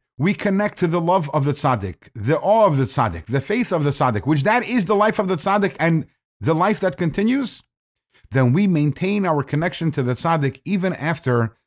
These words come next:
the tzaddik's soul has departed his body.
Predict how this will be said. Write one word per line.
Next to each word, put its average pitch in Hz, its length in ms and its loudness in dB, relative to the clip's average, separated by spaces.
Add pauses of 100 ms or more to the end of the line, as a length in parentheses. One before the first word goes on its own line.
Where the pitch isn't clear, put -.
(160)
the 107 80 -4
tzaddik's 127 520 -2
soul 135 300 0
has 110 180 -4
departed 104 440 -4
his 90 140 -6
body. - 340 -10